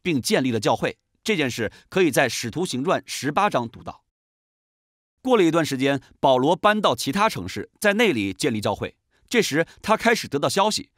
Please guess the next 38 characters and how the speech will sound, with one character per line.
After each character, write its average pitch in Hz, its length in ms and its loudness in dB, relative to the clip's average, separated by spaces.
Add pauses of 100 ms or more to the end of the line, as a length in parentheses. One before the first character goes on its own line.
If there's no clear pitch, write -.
(200)
说 240 180 2
哥 233 220 4
林 208 180 0
多 226 160 2
教 214 160 2
会 170 140 -2
的 - 80 2
状 196 240 0
况 107 200 -2
不 92 120 -4
太 196 120 2
好， - 280 -10 (340)
教 247 160 2
会 190 160 4
成 - 240 -6
员 160 220 0
出 - 180 -6
现 202 180 -2
了 131 140 0
各 233 240 -2
种 113 180 -4
各 220 200 -2
样 247 180 0
的 120 80 -2
问 104 160 -4
题。 - 220 -18 (440)
这 240 140 2
也 196 100 4
是 175 140 0
保 123 180 0
罗 120 200 2
写 127 180 -2
这 165 140 0
封 202 120 -6
信 175 120 -2
的 120 40 -2
原 92 160 -6
因。 143 200 -4